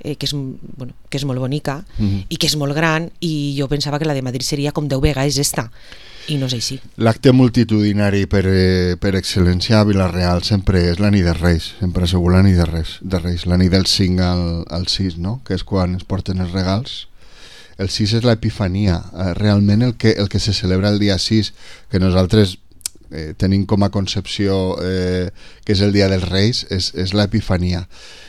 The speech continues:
Speaker 2: Que, a veure, l'Epifania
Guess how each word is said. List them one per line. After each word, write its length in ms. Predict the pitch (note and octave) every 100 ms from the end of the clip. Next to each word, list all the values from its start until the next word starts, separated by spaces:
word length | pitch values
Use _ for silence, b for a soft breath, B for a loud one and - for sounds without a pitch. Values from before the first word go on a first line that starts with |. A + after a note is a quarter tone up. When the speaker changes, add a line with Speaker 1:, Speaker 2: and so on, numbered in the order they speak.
| B -
Speaker 2:
Que, 480 | A2 G#2+ G#2 G2+ F2+ - - -
a 80 | G#2+
veure, 220 | A2+ A2
l'Epifania 840 | G#2+ - G#2 A2+ G2+ A2 B2+ C#3